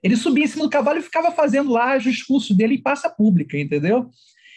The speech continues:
Então, <laughs> o fulano tá falando assim, parece propaganda do Tarô dos Vingadores. É, exatamente. Existe, chega num ponto que a gente tá perdendo, na verdade. Qual é a minha preocupação?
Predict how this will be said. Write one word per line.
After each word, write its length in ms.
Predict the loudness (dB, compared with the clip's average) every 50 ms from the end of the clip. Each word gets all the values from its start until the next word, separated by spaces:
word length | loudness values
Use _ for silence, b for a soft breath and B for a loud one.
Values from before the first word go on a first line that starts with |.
| b b b
Então, 560 | -4 0 2 2 2 2 2 2 2 2 2 2
<laughs> 40 | 0
o 160 | -2 -2 -2
fulano 280 | -2 -2 0 0 0
tá 100 | 0 0
falando 260 | 2 2 2 2 2 2
assim, 180 | 2 0 0
parece 260 | 0 0 -2 -2 -2
propaganda 380 | -4 -6 -4 -4 -2 -2 -2 -4
do 40 | -4
Tarô 180 | -4 -2 -2
dos 140 | -2 -2 -2
Vingadores. 500 | -2 0 0 0 0 0 0 -2 -2 -2 _ B B B B B B B B B B B
É, 160 | -2 0 0
exatamente. 840 | 0 0 0 -2 -2 -4 -6 -2 0 0 0 0 0 -4 -4 -6 -4 -2
Existe, 520 | 0 0 2 2 0 0 -2 -8 -12 -12
chega 300 | -10 -6 -4 -2 0 0
num 160 | 2 2 2 0
ponto 540 | 0 0 0 2 2 2 0 -2 -4 -8
que 120 | -6 -2 0
a 40 | 0
gente 240 | 0 0 -2 -2
tá 100 | -4 -6
perdendo, 560 | -4 -2 -2 -2 -2 -2 0 0 0 0 0 0
na 100 | -2 -4
verdade. 360 | -4 -2 -2 -2 -4 -4 -4
Qual 140 | -4 -4 -2
é 40 |
a 20 | -4
minha 60 | -4
preocupação? 720 | -2 -2 -4 -4 -2 -2 -2 -2 -4 -4 -8 -10 -10 -12